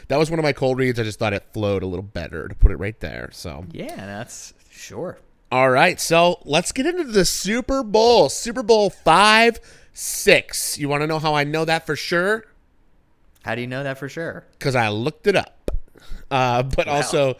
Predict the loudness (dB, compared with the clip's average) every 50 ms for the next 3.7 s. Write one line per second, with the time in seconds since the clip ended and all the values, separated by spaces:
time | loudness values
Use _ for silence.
0 | -10 -12 -8 -6 -4 -4 -4 -2 -2 -2 -2 -4 -6 _ _ _ _ _ _ _
1 | _ -12 -8 -6 -4 -4 0 2 2 4 4 4 2 0 0 0 2 2 4 4
2 | 2 2 0 -2 -6 -14 -20 -20 _ -4 -2 0 0 0 -2 -2 -2 -2 -2 -2
3 | -2 -4 -4 -2 -2 0 0 2 0 0 -2 -6 -10